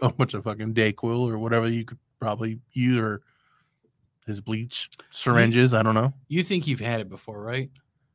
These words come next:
Speaker 1: I, I think I've been around it for sure. I don't know if I've really had it. I think I've had a couple days of back last year that I had, like, a, like, a setback of, like, "Oh man, I don't feel too good,"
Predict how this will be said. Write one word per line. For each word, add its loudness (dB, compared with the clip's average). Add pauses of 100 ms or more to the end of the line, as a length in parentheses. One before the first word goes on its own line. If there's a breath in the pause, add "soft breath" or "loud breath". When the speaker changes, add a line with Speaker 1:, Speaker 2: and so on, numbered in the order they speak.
(1400 loud breath)
Speaker 1:
I, 6
I 6
think 6
I've 6
been 6
around 6
it -4 (760)
for -4
sure. 2
I 6
don't 6
know 10
if 4
I've 2
really 2
had 4
it. 4
I 2
think -2
I've -2
had 2 (140)
a 0
couple 0
days 2
of 0 (480 loud breath)
back -2
last -2
year 4
that 2
I 2
had, 2
like, -6
a, -4 (720)
like, -6
a -2
setback 2
of, 2
like, 0
"Oh -2
man, -2
I 0
don't -4
feel 2
too -8
good," -6